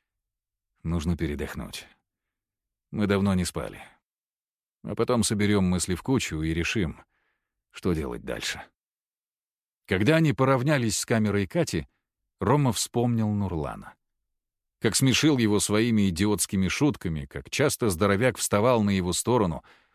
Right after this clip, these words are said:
успокаивал и помогал не наломать дров. Рома не смог отплатить ему тем же. "Ты сделал,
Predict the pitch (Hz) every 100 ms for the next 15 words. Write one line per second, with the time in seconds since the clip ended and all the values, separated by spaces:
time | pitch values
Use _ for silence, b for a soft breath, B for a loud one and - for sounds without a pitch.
0 | b 104 - 120 - 160 135 110 104 107
1 | 107 98 90 123 110 98 90 85 85 90
2 | - 87 78 60 - - _ _ _ _
3 | _ _ _ _ - 101 127 120 120 110
4 | - 127 98 - 82 - 87 - 95 95
5 | 87 85 - 67 - - - _ _ _
6 | _ _ _ _ _ - 64 58 73 76
7 | 98 71 53